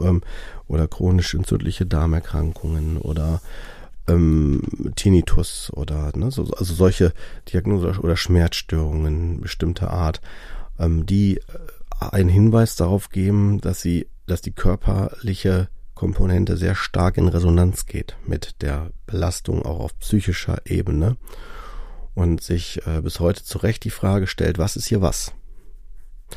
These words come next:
Jetzt gibt es zum Glück einige mutige, äh, Fachleute, die sagen, "Hey, wir müssen über den Tellerrand schauen, das ist nicht mehr alles so schwarz-weiß", so nach dem Motto, "einmal psychisch krank, dann immer psychisch krank" oder,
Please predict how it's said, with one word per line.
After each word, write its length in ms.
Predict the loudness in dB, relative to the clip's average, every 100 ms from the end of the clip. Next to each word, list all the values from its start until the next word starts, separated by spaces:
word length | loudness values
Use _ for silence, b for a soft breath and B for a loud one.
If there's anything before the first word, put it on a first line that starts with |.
| B B B
Jetzt 120 | 0
gibt 180 | 2 2
es 60 | -2
zum 160 | 2
Glück 200 | 2 2
einige 320 | 2 4 4
mutige, 800 | 4 6 6 6 4 2 4 4 2 -4 B B B B
äh, 320 | -4 0 0 0
Fachleute, 600 | -2 -2 4 4 4 2
die 100 | 0
sagen, 320 | 2 4 4
"Hey, 300 | 4 2 0 -4 B B B 2
wir 100 | 4
müssen 220 | 4 4
über 100 | 4
den 60 |
Tellerrand 400 | 4 4 4 2
schauen, 300 | 2 2 4
das 140 | 2 0
ist 260 | -2 0
nicht 160 | 0 4
mehr 100 | 4
alles 160 | 4 2
so 120 | 0
schwarz-weiß", 800 | 2 0 2 4 4 4 -2 -12
so 180 | -6 2
nach 140 | 2
dem 140 | 4 2
Motto, 240 | 2 2
"einmal 260 | 2 4 4
psychisch 480 | 2 0 2 0 0
krank, 300 | 2 2 4
dann 120 | 4
immer 180 | 4 4
psychisch 440 | 2 0 0 0
krank" 340 | 0 4 4 4
oder, 260 | 4 4